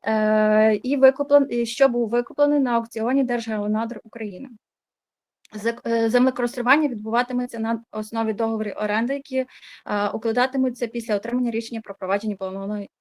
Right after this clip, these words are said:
планованої діяльності. Е, згідно з нормами державних санітарних пла-,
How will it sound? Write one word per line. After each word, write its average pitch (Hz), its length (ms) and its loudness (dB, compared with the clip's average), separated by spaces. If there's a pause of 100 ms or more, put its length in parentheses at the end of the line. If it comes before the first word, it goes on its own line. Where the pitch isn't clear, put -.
(120)
планованої 220 500 -2
діяльності. 196 600 -4 (800)
Е, 208 260 2
згідно 294 380 -2
з 262 60 0
нормами 262 380 2
державних 240 440 0
санітарних 240 560 0
пла-, 196 240 0